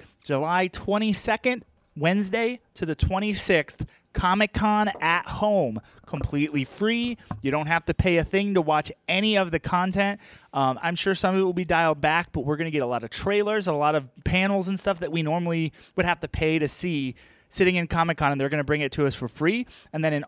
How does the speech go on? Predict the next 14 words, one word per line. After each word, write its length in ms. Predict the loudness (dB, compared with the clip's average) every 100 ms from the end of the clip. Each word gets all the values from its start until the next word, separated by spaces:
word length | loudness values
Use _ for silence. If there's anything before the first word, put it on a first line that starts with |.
| 0
August, 600 | 2 4 2 0 -6 -12 _ _ _ _ 0
um, 340 | 4 4 2
I 100 | -2
believe 200 | 0 0
it's 100 | 2
also 220 | 0 0
the 100 | -4 -2
twenty-second, 640 | -2 -2 0 0 0 -2 -4 -20 -2
we 160 | 2
will 120 | 2
get 240 | 2 0 2
the 120 | 0
D 220 | 0 -6
C 440 | -6 -4 -2 -2